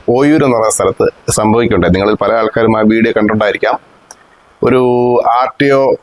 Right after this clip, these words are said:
രണ്ട് ഉദ്യോഗസ്ഥന്മാരെ കൊണ്ട് ഒരു യുവാവ് അവിടെ ബ്ലോക്ക് ചെയ്ത് നിർത്തിയിട്ട് അവർ ആർ ടി ഒയും വണ്ടിയും, ആർ ടി ഒ ആണോ യുവിൻ്റെ ആർ ടി ഒ ആണെന്ന് അറിയത്തില്ല,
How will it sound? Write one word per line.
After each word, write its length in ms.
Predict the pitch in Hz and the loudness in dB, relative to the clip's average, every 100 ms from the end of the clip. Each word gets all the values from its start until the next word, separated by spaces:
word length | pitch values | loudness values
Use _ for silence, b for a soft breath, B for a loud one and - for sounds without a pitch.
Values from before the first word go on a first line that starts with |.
| - | -2
രണ്ട് 160 | 127 123 | 0 2
ഉദ്യോഗസ്ഥന്മാരെ 560 | 127 123 123 120 117 | 4 2 0 0 0
കൊണ്ട് 260 | 113 110 110 | 0 0 2
ഒരു 240 | 123 120 | 2 2
യുവാവ് 480 | 117 113 113 113 117 127 | 2 2 2 2 0 0
അവിടെ 300 | 113 110 117 - _ - _ _ 110 | 0 0 0 -2 _ -20 _ _ 0
ബ്ലോക്ക് 400 | 113 127 143 147 | 2 0 0 0
ചെയ്ത് 160 | 127 | 0
നിർത്തിയിട്ട് 480 | 117 104 107 120 143 - - - | 0 0 -2 0 0 -2 -10 -6
അവർ 320 | 117 120 139 143 | -2 0 2 2
ആർ 260 | 117 123 - | 0 -2 -2
ടി 60 | 143 | 0
ഒയും 200 | 143 147 | 2 2
വണ്ടിയും, 380 | 120 117 127 123 - - | 2 2 0 -2 -6 -6
ആർ 140 | 113 123 | -4 0
ടി 100 | 143 | 0
ഒ 80 | |
ആണോ 340 | 127 156 170 131 | 0 0 -2 0
യുവിൻ്റെ 220 | 139 139 | 2 2
ആർ 60 | 139 | 2
ടി 60 | 139 | 0
ഒ 20 | |
ആണെന്ന് 140 | 135 | 0
അറിയത്തില്ല, 380 | 127 117 110 | 0 0 -2